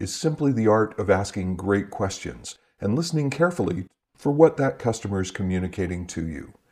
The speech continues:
I like to start with big, open-ended questions that let them share their perspective with you. The interview should start early in the conversation, and a wise sales consultant will keep the interview open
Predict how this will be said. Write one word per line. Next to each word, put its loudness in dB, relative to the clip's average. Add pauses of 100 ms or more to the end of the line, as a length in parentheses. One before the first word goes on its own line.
(580)
I 6
like 6
to -4
start 2
with -4
big, 0
open-ended 2
questions -2 (240)
that 2
let 4
them 0
share -2
their 0
perspective -4
with -2
you. -18 (800)
The 2
interview 2
should -6
start 2
early 6
in -4
the -6
conversation, -4 (300)
and 0
a 2
wise 2
sales 2
consultant -2
will 0
keep -4
the -4
interview -2
open 0